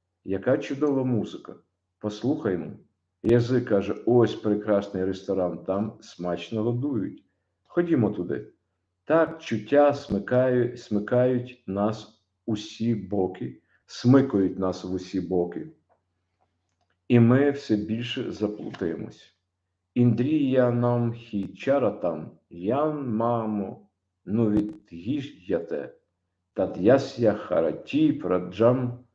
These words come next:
ваюрнавам і вамбгасі». Як сильний вітер зносить човен у море,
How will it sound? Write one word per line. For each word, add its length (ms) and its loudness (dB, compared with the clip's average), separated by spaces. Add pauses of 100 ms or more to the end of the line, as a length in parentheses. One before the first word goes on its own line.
(400)
ваюрнавам 1300 6 (560)
і 100 0
вамбгасі». 840 4 (1700)
Як 440 4
сильний 580 6
вітер 440 2
зносить 540 2
човен 520 4
у 20 0
море, 500 -2